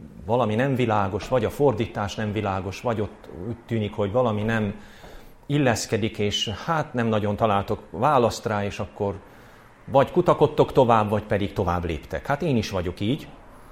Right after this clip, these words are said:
Én is küszködtem az elmúlt, ö, héten egy bibliaverssel, mégpedig a Lukács evangélium a tizenhatodik fejezet tizenhatodik versével, úgyhogy akinél Biblia van, kérlek, nyissátok ki a Bibliát.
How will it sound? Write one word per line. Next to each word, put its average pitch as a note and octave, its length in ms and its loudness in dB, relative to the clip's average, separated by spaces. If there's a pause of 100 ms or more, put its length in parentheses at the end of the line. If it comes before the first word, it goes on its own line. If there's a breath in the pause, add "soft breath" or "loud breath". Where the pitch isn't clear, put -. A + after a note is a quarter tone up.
(320 loud breath)
Én B2+ 200 2
is G#2+ 320 0
küszködtem A#2+ 520 2
az G#2 120 4
elmúlt, G#2+ 500 4
ö, G2+ 140 4
héten G#2+ 400 0
egy F#2+ 140 -2
bibliaverssel, A#2+ 920 4 (260 loud breath)
mégpedig A#2+ 480 0
a A#2 60 4
Lukács B2 380 0
evangélium A2 460 2
a G2+ 100 0
tizenhatodik G#2+ 600 0
fejezet G2 440 -4
tizenhatodik G2 640 -4
versével, G2+ 600 -2 (260 loud breath)
úgyhogy A#2+ 280 0
akinél A#2 360 2
Biblia A2+ 380 4
van, G#2+ 160 2
kérlek, G2+ 340 2
nyissátok G2 500 0
ki F#2+ 240 -4 (240 loud breath)
a - 80 -10
Bibliát. G#2 600 2